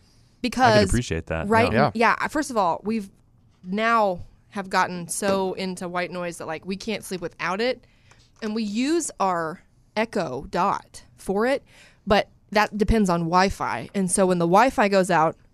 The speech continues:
Speaker 1: as it typically does, you know, once or twice a week in the middle of the night, it goes,
Speaker 3: Are you serious?
Speaker 1: "Shh."
Speaker 2: We need to help you get a new wireless
Speaker 1: Shh.
Speaker 2: router.
Speaker 1: Yeah, first of all, yes, we
Speaker 3: I was
Speaker 1: do.
Speaker 3: gonna say.
Speaker 1: Yes, we do. And I use the biggest provider in Chattanooga.
Speaker 2: Right.
Speaker 1: So it's really frustrating for me.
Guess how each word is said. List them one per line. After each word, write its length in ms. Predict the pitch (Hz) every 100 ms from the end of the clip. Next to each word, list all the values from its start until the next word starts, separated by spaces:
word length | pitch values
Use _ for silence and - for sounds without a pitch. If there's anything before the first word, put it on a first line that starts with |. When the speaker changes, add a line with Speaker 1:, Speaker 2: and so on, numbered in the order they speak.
| -
Speaker 1:
as 140 | 220 247
it 160 | 320
typically 460 | - 339 339 - 320
does, 600 | 247 254 170 180 202 - -
you 100 | 233
know, 120 | 220
once 240 | 196 214 233
or 60 |
twice 280 | 233 233 220
a 40 | 220
week 200 | 226 226
in 100 | 214
the 40 |
middle 180 | 220 214
of 60 |
the 60 | 208
night, 320 | 220 214 - - -
it 80 | -
goes, 180 | 240 226
Speaker 3:
Are 20 |
you 40 | 151
serious? 460 | - 110 160 - -
Speaker 1:
"Shh." 720 | - - - - - - - - - _ _ -
Speaker 2:
We 80 | 113
need 100 | 98
to 60 |
help 160 | 90 87
you 80 | 90
get 120 | 87
a 40 |
new 140 | 87 87
wireless 260 | 87 85 82
Speaker 1:
Shh. 60 |
Speaker 2:
router. 140 | 90 214
Speaker 1:
Yeah, 180 | 175 - -
first 220 | 262 247
of 60 | 226
all, 120 | 180
yes, 340 | 180 156 - 214
we 40 |
Speaker 3:
I 20 |
was 80 | 160
Speaker 1:
do. 60 | 165
Speaker 3:
gonna 160 | 135
say. 340 | 104 - 139 151
Speaker 1:
Yes, 340 | 202 113 110
we 100 | 233
do. 200 | 202 175 - _ _
And 100 | 277
I 60 | 294
use 340 | 339 370 339
the 160 | 240 247
biggest 340 | 254 277 277
provider 340 | - 247 233 202
in 100 | 190
Chattanooga. 560 | 190 180 175 160 151 - - -
Speaker 2:
Right. 200 | 104 87
Speaker 1:
So 40 | 170
it's 100 | -
really 220 | 202 180
frustrating 440 | 175 165 175 165
for 100 | 165
me. 200 | 175 165